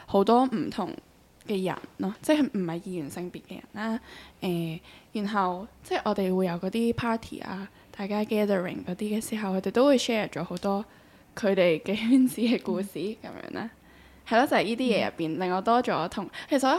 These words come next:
Speaker 1: 開始咧都唔知點樣同呢啲人相處，我成日都
Speaker 2: 嗯。
Speaker 1: 會好驚咧，佢哋會唔會有啲嘢係禁忌噉樣啦。即係譬如蔡瀾詞人，我唔知係咪話佢，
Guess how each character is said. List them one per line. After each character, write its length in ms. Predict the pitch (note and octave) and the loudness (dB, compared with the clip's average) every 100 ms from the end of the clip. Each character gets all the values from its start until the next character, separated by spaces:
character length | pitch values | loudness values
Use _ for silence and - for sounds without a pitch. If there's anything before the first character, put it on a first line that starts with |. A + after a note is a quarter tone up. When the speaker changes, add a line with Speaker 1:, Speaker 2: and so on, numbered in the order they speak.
| G4 | 2
Speaker 1:
開 60 | G4+ | 0
始 60 | |
咧 100 | C4 | 0
都 140 | C4 E4 | 2 2
唔 120 | B3 | 2
知 100 | G#3+ | -2
點 100 | G3+ | -2
樣 100 | G3 | -2
同 140 | A#3+ F3+ | 0 -2
呢 40 | |
啲 80 | G3 G3 | 0 0
人 80 | |
相 220 | - F#3+ G#3 | 2 0 2
處， 100 | G3+ | 2
我 60 | |
成 120 | A3 | 0
日 40 | - | 0
都 160 | A3+ C4+ - | -2 -2 -8
Speaker 2:
嗯。 180 | G#3 G3+ | -12 -6
Speaker 1:
會 120 | - A#3 | 0 0
好 120 | G3+ | 0
驚 40 | F#3 | -4
咧， 240 | G#3+ G#3 G#3 A3 | -4 -2 -2 -4
佢 80 | A#3 | -2
哋 40 | |
會 220 | F#3+ E3+ | -4 -4
唔 140 | E3 D#3+ | -4 -4
會 180 | D#3+ - - - - | -4 -6 -16 -12 -4
有 100 | F#3+ | -2
啲 200 | A3+ G#3 | 0 -2
嘢 20 | |
係 160 | F#3+ E3 | -2 -6
禁 320 | F3+ E3 E3 - | -4 -4 -4 -8
忌 240 | D#3 - | -10 -10
噉 60 | - | -12
樣 280 | - - - | -14 -14 -14
啦。 60 | - - | -16 -20
即 120 | - | -10
係 40 | D#4+ | -6
譬 200 | C4+ F#3+ | -4 -4
如 60 | - | -8
蔡 140 | - | -8
瀾 160 | F#3+ G3+ | -8 -8
詞 140 | - | -12
人， 100 | - - | -12 -6
我 60 | F#3 | -4
唔 100 | D3+ | -2
知 100 | A#3 B3 - - - | -2 -2 -6 -20 -8
係 140 | - A3 | -2 0
咪 220 | B2 - - - - - _ - | 0 -6 -14 -20 -20 -20 _ 4
話 340 | G#3+ F#3 E3+ | 4 6 2
佢， 80 | A3 | -4